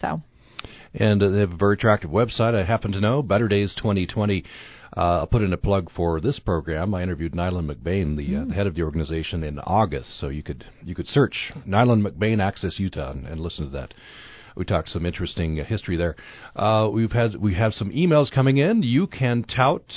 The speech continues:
Speaker 2: uh, your favorite nonprofit or individual doing good in your community at U P R access at gmail dot com. U P R access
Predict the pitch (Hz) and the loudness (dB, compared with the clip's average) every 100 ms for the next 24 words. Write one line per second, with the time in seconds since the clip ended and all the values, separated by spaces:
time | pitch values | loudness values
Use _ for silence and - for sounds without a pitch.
0 | - 113 107 104 101 98 135 185 175 123 | -6 -2 0 0 0 2 2 4 2 2
1 | 107 92 90 92 85 - 90 90 - 95 | 2 2 -2 -2 -2 0 2 2 0 0
2 | 87 85 85 92 87 87 78 90 80 85 | 0 -2 -2 -2 -2 -2 -2 -2 -2 -2
3 | 120 - 82 76 101 110 87 85 - 92 | -4 -4 -4 -2 -4 -2 -4 -6 -6 2
4 | 135 156 143 117 110 - 107 233 - 90 | 2 4 6 6 6 4 0 0 -2 -2
5 | 80 - 95 92 - 104 98 87 80 - | -2 -4 -2 -2 -2 0 2 0 -2 -2
6 | 85 82 117 107 92 90 95 - 87 - | -2 0 0 2 2 2 0 0 -4 -4